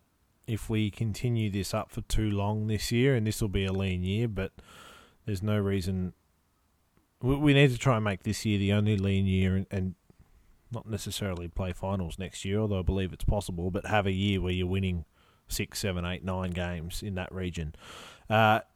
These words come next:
look, we've played some good teams, as I listed. We've currently, I think we've only got twenty-seven available to pick from for a twenty-three-man side this week. And we've got two vice captains out,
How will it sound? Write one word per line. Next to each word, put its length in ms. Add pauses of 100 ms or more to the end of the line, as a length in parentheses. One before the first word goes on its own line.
(240)
look, 200 (580)
we've 220
played 240
some 120
good 160
teams, 320
as 80
I 80
listed. 440 (520)
We've 280
currently, 640 (140)
I 60
think 140
we've 140
only 160
got 140
twenty-seven 560
available 480
to 80
pick 240
from 280 (160)
for 120
a 40
twenty-three-man 760
side 320
this 180
week. 280 (500)
And 360 (200)
we've 180
got 240
two 180
vice 280
captains 440
out, 260